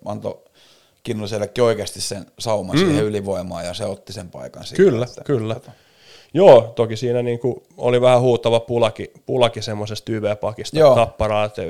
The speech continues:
Speaker 2: vaikka aika täydellinen joukkue oli, oli, niin, niin, niin kyllähän se sitten vasta Jokereiden lopun jälkeen niin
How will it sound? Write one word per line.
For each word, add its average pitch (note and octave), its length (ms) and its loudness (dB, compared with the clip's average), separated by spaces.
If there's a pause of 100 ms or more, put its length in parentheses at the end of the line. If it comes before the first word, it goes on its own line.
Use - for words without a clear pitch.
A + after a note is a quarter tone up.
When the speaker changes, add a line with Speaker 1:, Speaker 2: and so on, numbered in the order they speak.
(160)
Speaker 2:
vaikka A2 240 -6
aika G#2+ 160 -4
täydellinen A2 500 0
joukkue G#2+ 380 -4
oli, G#2+ 260 -4
oli, A2 240 -4
niin, G#2 160 -8 (800)
niin, G#2+ 260 -6
niin G#2 120 -6 (160)
kyllähän A2 300 -4
se A#2 200 -6 (640)
sitten A2 400 -10
vasta A2 300 -4 (840)
Jokereiden A2 600 -2 (680)
lopun A#2+ 380 0
jälkeen G2+ 480 -8
niin G#2 160 -12